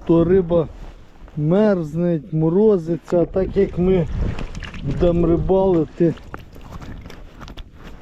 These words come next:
добу, тут хай собі на куканчику водичці побудить.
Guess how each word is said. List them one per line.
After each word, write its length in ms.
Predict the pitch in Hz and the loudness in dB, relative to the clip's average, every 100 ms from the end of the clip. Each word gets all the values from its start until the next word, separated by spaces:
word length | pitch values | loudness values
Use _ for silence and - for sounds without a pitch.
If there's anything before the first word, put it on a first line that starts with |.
| - - - - - - - - | -18 -20 -18 -18 -18 -18 -10 -6
добу, 760 | 139 139 151 135 165 226 214 - - - - - - - - - - - - - - | 0 4 4 4 2 4 4 -2 -20 -20 -20 -20 -20 -20 -20 -16 -16 -16 -18 -16 -4
тут 180 | - 175 - - - | 0 2 0 -8 0
хай 240 | 214 208 | 2 2
собі 440 | 196 - 180 170 190 | 0 -4 -6 -2 0
на 180 | 185 175 | 2 0
куканчику 920 | - - - 190 180 - - - 170 | -2 -2 2 2 2 -2 -6 -4 0
водичці 920 | 160 170 160 190 185 - - 170 156 - - - - - - - - - - - - - - - - - - - - - - - - - - - - - | 2 2 4 2 2 2 0 0 0 -2 -4 -6 -6 -8 -6 -6 -6 -6 -8 -8 -8 -8 -8 -8 -8 -4 -4 -4 -4 -4 -4 -6 -8 -8 -10 -8 -4 2
побудить. 840 | 180 170 180 185 180 165 - - | 2 2 2 2 2 2 0 0